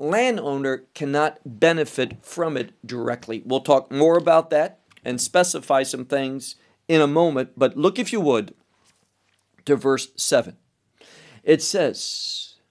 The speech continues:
"But for your animals and for the beasts which is in your land, it shall be all the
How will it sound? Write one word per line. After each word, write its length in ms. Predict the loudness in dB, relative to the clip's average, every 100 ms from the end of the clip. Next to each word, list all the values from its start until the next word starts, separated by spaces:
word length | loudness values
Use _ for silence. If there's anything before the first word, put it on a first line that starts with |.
| _ _ _ _ _ _
"But 540 | -4 4 4 2 -10 _ _ _ _ _ _
for 720 | -20 -16 0 4 6 4 2
your 560 | -2 0 2 2 -2 -8 _
animals 960 | 0 2 2 0 -2 -6 -14 -14 -16 -20 _ _ _ _ _
and 220 | 2 2
for 600 | -4 0 6 6 6 2 -2
the 320 | 4 4 4 -6 -6
beasts 640 | -2 -2 -2 -6 -10 -16 _ _ _ 0
which 240 | 4 4
is 240 | 2 -2 -6 0
in 220 | 2 4
your 180 | 6 6
land, 440 | 4 0 -4 -10 _ _ -20 -8 4
it 200 | 4 4
shall 300 | 2 4 4
be 480 | 0 -2 2 2 0 _
all 420 | 6 6 8 4
the 360 | 2 -2 -4